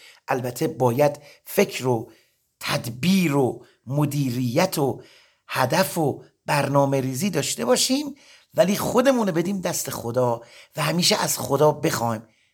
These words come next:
مخصوصاً تو شبای قدر که خداوند بهترین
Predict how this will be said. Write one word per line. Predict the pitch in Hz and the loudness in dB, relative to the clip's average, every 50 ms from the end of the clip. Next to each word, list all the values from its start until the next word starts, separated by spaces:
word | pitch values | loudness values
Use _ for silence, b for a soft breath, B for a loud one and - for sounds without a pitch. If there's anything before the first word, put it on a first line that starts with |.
| b - | b -8
مخصوصاً | - 170 - - - 185 - - 233 262 | -6 -4 -2 -2 -4 -2 0 2 2 2
تو | 233 - 202 | 0 0 -4
شبای | 147 - 151 131 123 127 120 113 117 | -4 -2 -2 -2 -2 -2 -4 -4 -6
قدر | 120 - 143 151 165 156 151 151 - 143 - - B B B B B B B B B | -8 -6 -4 -2 0 0 -2 -2 -4 -8 -10 -10 B B B B B B B B B
که | 143 | -6
خداوند | - - - 175 165 185 190 190 233 262 262 247 240 b b b b b b b b _ _ _ _ _ - | -4 -2 2 6 8 8 8 8 6 0 0 -2 -6 b b b b b b b b _ _ _ _ _ -8
بهترین | 160 180 285 226 - - - - - 247 269 277 311 311 285 254 220 196 180 | -2 0 0 0 0 -4 -6 -4 0 2 2 4 4 4 2 2 0 -2 -6